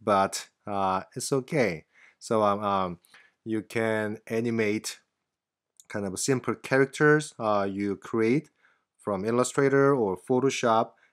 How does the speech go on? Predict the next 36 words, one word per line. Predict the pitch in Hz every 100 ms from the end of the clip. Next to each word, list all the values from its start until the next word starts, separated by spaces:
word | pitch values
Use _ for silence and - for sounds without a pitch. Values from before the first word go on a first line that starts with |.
| _
and | 101 98
then, | 95 92
uh, | 92
you | 90
can, | 90 107 95 95 98 _ _ _ -
uh, | 92 - -
add | 101 95 - - -
kind | 101 95
of | 87
handler, | - 135 131 107 90 85 - -
uh, | 90
puppet | - 117 - 107
handle | 113 104 95 90 _
point, | - 90 104 - - _ _ _ _
and | 98 87
then, | 95 90 76 - _ _ -
uh, | 87 82 80
we | 92
can | 90 95 90
move | 87 87 98 104 90
it | 80 80
here | _ 98 92
and | 90 98 98
there. | 90 85 95 147 _ _ _ _ _ _ _
Uh, | 82 80 76 73 -
yep, | 98 143 _ -
so | - 90 85
it's | 82 -
kind | 101 90
of | 82 87 110
easy | 107 107 117 110
and | 90 85
quick, | - 113 113 110
uh, | 90 87
simple | - 104 101 90
ways | 90 87 104 113